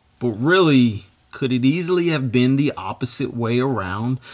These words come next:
See, I think the entire system, the entire group, like with R. Kelly,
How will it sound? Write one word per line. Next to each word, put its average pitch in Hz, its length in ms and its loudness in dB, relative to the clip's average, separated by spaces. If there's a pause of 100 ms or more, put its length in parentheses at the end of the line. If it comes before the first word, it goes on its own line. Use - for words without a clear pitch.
See, - 220 0
I 202 180 6
think 240 320 2
the 185 160 0
entire 180 640 4
system, 120 1000 0 (600)
the 196 200 2
entire 180 560 4
group, 143 600 4 (380)
like 165 260 0
with 156 240 0
R. 160 240 2
Kelly, 135 640 0